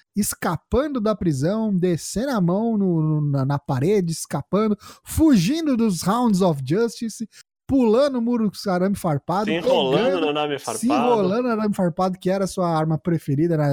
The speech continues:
Speaker 1: época de lutas hardcore nas indies, Zé, da C Z W, caralho, quatro, e, ah, o anúncio ali, mostrando as letras, voltando o Mox ali, deixando claro, e mudou também nas redes sociais o seu nome pra Moxley, Jon Moxley, né? Então,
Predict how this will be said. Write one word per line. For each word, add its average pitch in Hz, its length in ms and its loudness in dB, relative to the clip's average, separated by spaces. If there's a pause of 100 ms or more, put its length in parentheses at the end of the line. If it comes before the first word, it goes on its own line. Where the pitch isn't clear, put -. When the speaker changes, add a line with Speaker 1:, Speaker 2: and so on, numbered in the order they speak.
(120)
Speaker 1:
época 135 220 -2
de 123 220 -2 (320)
lutas 147 320 2
hardcore 147 460 0
nas 131 240 2
indies, 202 340 0
Zé, 131 400 -8
da 127 300 -8
C - 100 -12
Z 127 160 -6
W, 160 380 0
caralho, 120 360 -6
quatro, 233 320 -2 (360)
e, 302 260 4 (340)
ah, 180 440 0
o 190 80 2
anúncio 180 520 2
ali, 151 220 2
mostrando 175 480 2
as 147 220 0
letras, 156 400 0
voltando 160 440 2
o 156 60 4
Mox 156 640 0
ali, 156 280 -2 (400)
deixando 151 360 0
claro, 175 240 0
e - 20 4
mudou 190 340 2
também 175 240 -4
nas 160 220 -4
redes 156 160 -4
sociais 143 360 -2
o - 20 -8
seu 156 120 -4
nome 143 240 0
pra 147 240 -4 (380)
Moxley, 139 580 -2
Jon 151 240 -2
Moxley, 143 480 -2
né? 139 160 -2
Então, 160 640 0